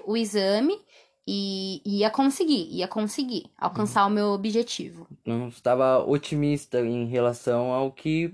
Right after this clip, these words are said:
Speaker 2: ainda poderia vir, porque foi um erro bobo.
Speaker 1: Sim.
Speaker 2: Assim, então, sendo isso, como você foi bem no geral na prova e reprovou por uma coisa boba, então o que te levaria a reprovar de novo se você não tivesse cem por cento focada? No caso, aí você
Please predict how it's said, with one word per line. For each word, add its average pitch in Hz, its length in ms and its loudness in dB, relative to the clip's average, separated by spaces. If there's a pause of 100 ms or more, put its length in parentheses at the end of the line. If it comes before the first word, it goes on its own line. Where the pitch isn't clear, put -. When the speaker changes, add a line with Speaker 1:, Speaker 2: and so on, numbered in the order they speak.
(100)
Speaker 2:
ainda 170 300 2
poderia 175 420 2
vir, 160 260 -2
porque 139 680 0
foi 180 120 4
um 208 120 6
erro 233 160 6
bobo. 143 380 4 (200)
Speaker 1:
Sim. 208 460 0
Speaker 2:
Assim, 120 360 -2 (300)
então, 131 840 0
sendo 180 400 4
isso, 226 280 2
como 170 160 2
você 165 260 2
foi 156 300 4
bem 175 680 2
no 151 240 2
geral 139 320 6
na 135 100 2
prova 147 460 4
e 135 40 6
reprovou 127 380 0
por 123 140 -4
uma 120 160 0
coisa 120 480 0 (440)
boba, 175 520 4 (240)
então 208 540 4
o 196 60 -6
que 226 280 2
te - 160 -6
levaria 170 520 4
a 135 640 4
reprovar 139 500 2
de 139 100 -2
novo 185 420 2
se 196 140 -6
você 175 160 0
não 175 80 2
tivesse 165 240 0
cem 156 100 -2
por 151 100 -10
cento 147 240 -4
focada? 113 380 -2
No 113 140 -4
caso, 120 360 0
aí 123 140 0
você 143 400 -6